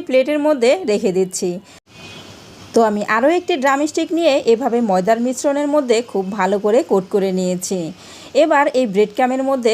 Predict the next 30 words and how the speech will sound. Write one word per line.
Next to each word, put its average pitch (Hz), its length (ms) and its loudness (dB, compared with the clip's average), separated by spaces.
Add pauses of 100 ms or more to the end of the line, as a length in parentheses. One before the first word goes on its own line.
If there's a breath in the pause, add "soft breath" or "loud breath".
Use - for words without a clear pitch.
(140)
খুব 330 120 -2 (120)
ভালো 214 220 0
করে 320 120 4 (100)
গড়িয়ে 214 300 4
নিতে 190 240 -4
হবে। 175 280 -4 (720 loud breath)
আর 180 100 2 (140)
এখানে 320 220 2 (100)
কিন্তু 349 220 0 (200)
আপনারা 277 260 0 (100)
চাইলে 302 240 4 (160)
এই 220 140 4
ব্রেড 220 220 2
ক্রাম্বের 269 340 -2
পরিবর্তে 302 460 0
বিস্কিটের 208 640 -2
গুঁড়া 233 220 0 (400 loud breath)
কিংবা 311 340 2 (220)
এখানে, 262 300 0
আহ, 254 120 2 (460)
পাউরুটির 247 460 2
গুঁড়া 302 180 2
দিয়েও 320 320 2
কিন্তু 302 200 -2 (180)
এটাকে 208 260 0 (300)
কোট 233 140 2 (100)
করে 214 160 4
নিতে 196 320 -2
পারেন, 175 200 -2 (200)
এতে 330 120 0